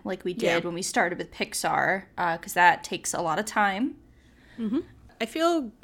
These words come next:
Speaker 2: good about next year. We have some
Speaker 1: We have some fun
Speaker 2: fun,
Speaker 1: projects. Fun
Speaker 2: but
Speaker 1: projects.
Speaker 2: potentially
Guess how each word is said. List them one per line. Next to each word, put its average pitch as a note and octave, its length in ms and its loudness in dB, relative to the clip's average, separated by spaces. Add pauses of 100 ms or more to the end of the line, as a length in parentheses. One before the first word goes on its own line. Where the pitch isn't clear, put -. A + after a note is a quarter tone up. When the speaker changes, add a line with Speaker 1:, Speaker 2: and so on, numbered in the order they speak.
Speaker 2:
good C4 160 4
about C4 260 4
next A#3 320 -4
year. G#3+ 260 0
We F3+ 80 0
have F#3+ 100 -2
some G#3+ 680 -4 (200)
Speaker 1:
We B3+ 60 -6
have - 40 -2
some A4 180 -2 (140)
fun B3 400 4
Speaker 2:
fun, C4+ 320 12
Speaker 1:
projects. D4+ 400 4
Fun A#3+ 200 10
Speaker 2:
but B3 180 12
Speaker 1:
projects. F#3 280 6
Speaker 2:
potentially A#3+ 1120 4